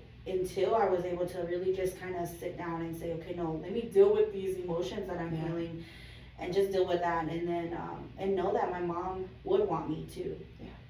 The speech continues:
Speaker 1: to be living out what God has called me to. 'Cause I remember her praying for me, like, she used to live with me, so I remember early in the morning her, you know, she was yelling and screaming in her prayers, and I'm like, "Whoa." And I remember those times, and I'm like, "I know my mom would want me to be living out what God has called me to do."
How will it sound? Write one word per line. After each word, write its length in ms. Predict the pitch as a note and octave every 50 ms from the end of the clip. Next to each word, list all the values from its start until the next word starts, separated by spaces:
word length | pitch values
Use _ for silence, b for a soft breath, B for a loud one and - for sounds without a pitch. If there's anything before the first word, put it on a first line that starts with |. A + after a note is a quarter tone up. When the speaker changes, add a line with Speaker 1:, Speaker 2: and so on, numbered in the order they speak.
| - - - - - -
Speaker 1:
to 140 | G3+ G3
be 180 | F#3+ F#3+ F#3+ F#3
living 280 | F3+ F3 F3 F3 F3 E3
out 220 | E3 E3 E3 D#3+
what 160 | E3 D#3+ D3+ -
God 160 | D#3 D#3 D#3
has 140 | - D#3+ -
called 180 | - F3 F3
me 80 | F3 D#3+
to. 100 | D#3+ -
'Cause 140 | F#3+ F#3 F#3
I 140 | F#3+ G3
remember 340 | G3 G3 G3 G3+ G3 G3+ G3
her 120 | G3 G3 F#3
praying 280 | - E3+ F3+ F3+ F#3+ F#3+
for 100 | G3 F#3+
me, 120 | F3 E3 D#3
like, 200 | D#3 - - - -
she 160 | - - G3 F#3
used 120 | F3+ -
to 40 | -
live 160 | E3+ E3+ E3+
with 140 | F3+ F3+ F3+
me, 120 | F3 E3+ D#3+
so 140 | E3 F3+
I 120 | F3 F3 E3+
remember 580 | E3+ E3+ E3+ F3 F3 - - - - - - -
early 140 | - A3+ A#3
in 80 | A3+ A3
the 60 | G3+
morning 280 | G3+ G3+ F#3+ F#3+ F#3+ F3
her, 200 | F3+ F3+ F3 - B B B B B B B B B B B -
you 140 | G3+ G3+ F#3+
know, 160 | E3 D#3 D3
she 160 | D#3+ - A#3
was 220 | A#3 - D#3+ D3
yelling 640 | D3+ D#3+ E3 F3+ G3+ G#3 G#3 G3+ G3 G3 G3 G3 G3
and 140 | D#3+ D3+ D3+
screaming 500 | - - - G#3 G#3+ A3 G#3+ G#3+ G#3+ G#3+
in 100 | G#3 F#3+
her 160 | F#3 E3+ E3 D#3
prayers, 500 | F3 G3+ G#3 A3 A3+ A3+ A3+ A#3 A#3 A3+
and 100 | A3 G#3+
I'm 100 | G#3+ G#3+
like, 260 | G#3 G#3 G#3 G#3 G#3+
"Whoa." 300 | A3+ A#3+ C4 C#4+ D4 D4
And 140 | C4 B3 A3+
I 120 | A3 G#3+
remember 400 | G#3 G#3+ G#3+ G#3 G#3 G#3 B3+ B3+
those 200 | A#3+ A#3 A#3 A#3 A3+
times, 220 | G#3+ G#3 G3 G3 G3
and 80 | F#3+ F#3
I'm 100 | F3+ F3+
like, 120 | E3+ F3
"I 120 | F3 F3 F3
know 160 | F3 E3+ E3+ F3
my 100 | F3+ F3+
mom 220 | F3 F3 E3+ E3
would 100 | E3 E3
want 240 | - D#3+ D#3+ - -
me 140 | D#3 D#3+ D3+
to 100 | - -
be 120 | - D#3+
living 320 | D#3 D#3 D#3 D3+ D#3 D#3+ D#3+
out 260 | D#3+ D#3+ D#3+ - -
what 240 | D3+ D3+ D3+ - -
God 180 | D#3 D#3 D#3 -
has 120 | D#3 -
called 220 | - D3+ D#3 D#3+ E3
me 80 | D#3+ D#3
to 120 | - - -
do." 160 | - -